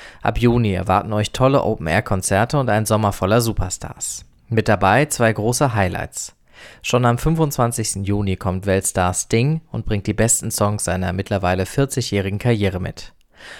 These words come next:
Am fünfzehnten August spielt dann Oscar-Gewinner Jared Leto mit seiner Band Thirty Seconds to Mars ein exklusives N-R-W-Konzert. Tickets und Infos zu allen Open-Air-Konzerten erhaltet ihr auf sparkassenpark punkt de. Wie geht's weiter mit der S P D?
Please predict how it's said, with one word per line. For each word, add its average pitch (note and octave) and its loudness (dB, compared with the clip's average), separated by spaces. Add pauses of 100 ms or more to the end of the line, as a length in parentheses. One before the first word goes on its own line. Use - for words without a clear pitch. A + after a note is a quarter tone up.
(120)
Am G2 -2
fünfzehnten A#2 0
August F#2 0
spielt B2 -2
dann A#2 0
Oscar-Gewinner G2+ 0
Jared F#2 2
Leto A2+ 2
mit A#2 0
seiner A#2+ 2
Band G#2+ 2
Thirty G2+ 0
Seconds F#2 -2
to G#2+ -4
Mars A2 2
ein A2 -4
exklusives G2+ -2
N-R-W-Konzert. G2 -2 (540)
Tickets E3+ 2
und D#3 -2
Infos C#3+ 0
zu - -2
allen - 2
Open-Air-Konzerten G2+ -2
erhaltet G2 -4
ihr F2+ -4
auf F#2 -6
sparkassenpark - -2
punkt - -10
de. G2+ -2 (720)
Wie D3+ 0
geht's E3+ 0
weiter A2+ 0
mit G2+ -2
der G#2 0
S A#2+ -2
P D3 0
D? F#2+ -4